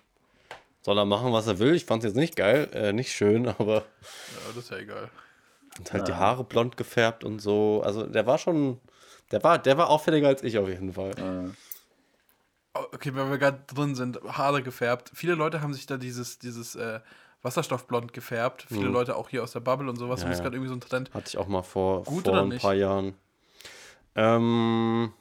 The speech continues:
Speaker 1: ja, ich find's nicht, ich find's eigentlich generell cool. Wenn's halt jeder macht, ist nicht mehr cool. Ich würd mir gern, das hab ich erst letztens gelernt,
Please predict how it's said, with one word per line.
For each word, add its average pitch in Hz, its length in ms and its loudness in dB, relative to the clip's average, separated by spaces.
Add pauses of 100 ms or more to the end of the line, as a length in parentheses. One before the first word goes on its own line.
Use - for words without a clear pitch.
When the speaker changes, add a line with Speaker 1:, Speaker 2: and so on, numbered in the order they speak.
(180)
Speaker 1:
ja, 135 420 0
ich - 140 -10
find's - 380 -4
nicht, - 400 -4
ich - 100 -16
find's - 220 -6
eigentlich - 440 -4
generell 156 760 2 (720)
cool. 156 180 8
Wenn's 127 180 4
halt 107 140 2
jeder 123 180 6
macht, 131 240 0
ist - 120 -10
nicht 120 160 -6
mehr 175 100 -2 (100)
cool. 160 260 0 (440)
Ich 123 140 -4
würd 160 180 2
mir 135 100 4
gern, 110 280 2
das 113 140 -8
hab 113 100 2
ich 117 100 -12
erst - 180 -8
letztens 113 340 -8
gelernt, 98 480 0